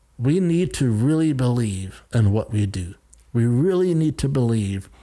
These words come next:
that what we create in our business matters, that it makes a difference, that it makes kingdom impact.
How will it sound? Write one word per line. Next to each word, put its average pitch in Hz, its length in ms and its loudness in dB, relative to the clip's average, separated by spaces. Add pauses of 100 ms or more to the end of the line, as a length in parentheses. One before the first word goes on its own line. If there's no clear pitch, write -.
(260)
that 104 340 -2 (280)
what 117 280 -2
we 147 140 0
create 131 720 -4
in 120 140 0
our 123 140 2
business 98 640 -6 (320)
matters, 107 1080 -2 (520)
that 110 180 -4
it - 100 -10
makes 120 480 -2
a 123 60 0
difference, - 880 -8 (600)
that 110 140 -2
it 113 120 -6
makes 123 400 -4
kingdom 147 580 0
impact. 87 680 -6